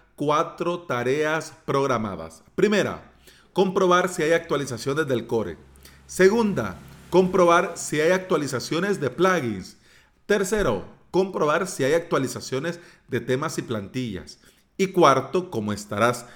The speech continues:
sospechando, publicar posts programados. Para estas cuatro tareas ha sido pensado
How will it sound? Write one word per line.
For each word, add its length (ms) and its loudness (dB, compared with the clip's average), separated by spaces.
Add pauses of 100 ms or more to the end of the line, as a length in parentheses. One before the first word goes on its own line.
(120)
sospechando, 1080 -2 (360)
publicar 840 2 (100)
posts 420 0 (280)
programados. 840 -2 (440)
Para 300 4
estas 500 0 (400)
cuatro 500 4
tareas 1300 0 (300)
ha 120 0
sido 420 0
pensado 720 -4